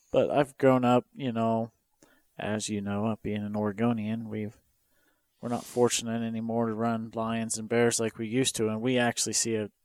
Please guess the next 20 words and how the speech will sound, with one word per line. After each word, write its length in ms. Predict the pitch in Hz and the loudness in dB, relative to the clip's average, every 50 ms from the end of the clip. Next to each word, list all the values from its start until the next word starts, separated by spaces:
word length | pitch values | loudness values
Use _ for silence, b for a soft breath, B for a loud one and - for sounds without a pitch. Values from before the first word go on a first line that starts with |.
| _ - _ _ _ _ _ _ _ _ _ _ _ - | _ -20 _ _ _ _ _ _ _ _ _ _ _ -12
a 120 | 101 95 | -12 -4
bad 320 | - 110 107 104 104 - | -2 0 0 0 -2 -2
population 840 | - - 104 104 - - 104 104 110 113 110 - - 107 101 107 110 - _ _ _ _ _ _ | -4 -4 -4 -4 -4 -6 -4 -4 -2 -2 -2 -2 -4 -4 -6 -10 -14 -18 _ _ _ _ _ _
issue, 520 | 117 120 - - - 123 123 127 131 127 - _ _ _ _ _ _ _ _ | -2 0 0 0 2 4 4 4 4 2 -2 _ _ _ _ _ _ _ _
which 220 | - 117 113 - 127 | 2 2 2 2 0
in 120 | 120 117 | -2 0
my 240 | 117 131 151 170 165 | 2 4 6 6 6
opinion, 720 | 143 131 - 131 131 120 123 127 135 151 160 156 147 151 - _ _ _ _ _ _ _ - | 6 4 4 2 -2 -2 -2 -2 -2 -2 -4 -4 -6 -10 -14 _ _ _ _ _ _ _ -6
uh, 320 | 127 123 117 113 113 117 | -6 -4 -2 -2 -4 -4
the 220 | 107 113 117 117 | -2 -2 -2 -2
lions 520 | 113 117 117 120 127 135 143 147 143 127 127 | -2 -2 -2 0 0 0 -2 -2 -2 -4 -4
in 80 | 117 | -4
the 100 | 117 120 | -4 -4
last 600 | 120 117 120 120 120 120 - - - - - - _ _ _ _ _ _ _ _ _ _ _ _ | -2 -2 -2 -2 -2 -2 -4 -4 -8 -10 -12 -20 _ _ _ _ _ _ _ _ _ _ _ _
three 180 | - - 135 123 | -6 0 0 0
or 40 | 117 | 0
four 220 | - - 113 107 | 2 0 -2 -2
years 320 | 107 113 123 127 120 - - | 0 0 0 0 0 0 -2
have 120 | 104 101 | -4 -8
declined 640 | - 104 - - 107 107 110 107 104 98 98 - | -12 -14 -10 -10 -10 -8 -8 -8 -8 -8 -10 -12